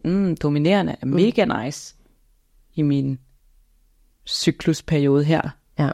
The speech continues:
Speaker 1: Men i den her del af cyklusen, så skal du bare kramme mig og give
Speaker 2: Ja.
Speaker 1: mig fire hundrede kys.
Speaker 2: Ja,
Speaker 1: <laughs>
Speaker 2: ja, præcis.
Speaker 1: Altså, der kan være ret stor variation,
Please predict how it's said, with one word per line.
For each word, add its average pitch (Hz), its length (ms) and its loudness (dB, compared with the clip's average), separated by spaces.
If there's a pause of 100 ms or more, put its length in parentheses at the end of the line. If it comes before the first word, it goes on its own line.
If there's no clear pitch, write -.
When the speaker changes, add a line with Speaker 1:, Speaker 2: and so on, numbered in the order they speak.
(120)
Speaker 1:
Men 165 280 4
i 151 220 4
den 294 180 6
her 247 160 2
del 151 260 0
af 147 60 0
cyklusen, 139 520 -4 (200)
så 233 80 0
skal - 180 -4
du - 60 -2
bare - 380 -6
kramme 170 380 -4
mig 208 240 -4
og - 100 -10
give 165 120 0
Speaker 2:
Ja. 156 80 0
Speaker 1:
mig 160 160 -4
fire 208 200 -2
hundrede 180 240 -2
kys. - 360 -8 (380)
Speaker 2:
Ja, 170 220 2
Speaker 1:
<laughs> - 40 -20
Speaker 2:
ja, 143 260 -2 (100)
præcis. 170 160 -4
Speaker 1:
Altså, 151 260 -2 (320)
der 143 80 0
kan 151 180 -2
være 147 100 -4
ret 147 160 -4
stor - 300 -2
variation, 180 540 0